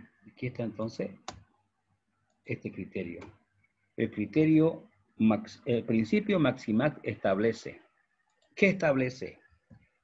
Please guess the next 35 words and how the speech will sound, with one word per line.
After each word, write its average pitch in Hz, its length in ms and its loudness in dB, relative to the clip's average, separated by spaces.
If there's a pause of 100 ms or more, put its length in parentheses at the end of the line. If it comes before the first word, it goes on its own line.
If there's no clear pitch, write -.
Elegir 135 840 4 (160)
lo 131 340 8
mejor 143 600 4
de 214 120 2
lo 202 140 4
mejor. 151 520 4 (1600)
¿Ya? - 420 -4 (460)
Ahora, 175 240 10
pero 185 220 6
¿cómo 269 240 8
se 202 140 2
toma 214 260 6
una 185 120 6
decisión 156 460 4
bajo 156 160 6
este 160 180 0
criterio? 113 520 2 (640)
Aquí - 220 -2
está 151 180 4
entonces 107 480 0
ese, - 140 -4
ese 120 180 -2
detalle. 95 500 -2 (500)
Para 190 220 8
tomar 202 240 6
una 240 160 6
decisión 180 460 4
bajo 165 180 6
este 185 180 2
criterio 180 680 6
se 143 220 2
procede 131 460 4
de 165 80 6
la 147 120 4
siguiente 156 600 -2